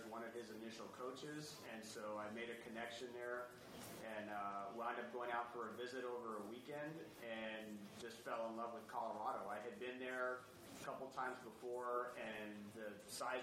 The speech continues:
of the mountains and, and just the scenery around there always impressed me. So I dropped everything I was doing, packed up the car, moved to Colorado,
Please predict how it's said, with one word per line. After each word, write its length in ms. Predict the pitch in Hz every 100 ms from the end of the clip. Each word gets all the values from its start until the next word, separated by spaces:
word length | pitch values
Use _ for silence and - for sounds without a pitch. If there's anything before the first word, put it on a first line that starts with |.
| 127
of 80 | 110
the 100 | 107
mountains 560 | 113 123 127 123 120 110
and, 180 | 107 104 104
and 80 | 107 104 104
just 240 | 123 117
the 80 | 110
scenery 460 | - 135 135 113 107
around 260 | 110 110
there 140 | 110 110
always 260 | 113 113 104
impressed 420 | 98 127 131 - 101
me. 80 |
So 160 | 95 110 104 101 101 - - - - -
I 60 | 107 104
dropped 300 | 127 135 135
everything 400 | 127 127 131 123
I 80 | 120
was 140 | 117 -
doing, 380 | 117 120 131 143 143 143 131
packed 220 | 117 127
up 140 | 117
the 100 | 113
car, 400 | - 123 127 131 113
moved 160 | 117 117
to 60 |
Colorado, 800 | 117 123 120 113 113 123 135 143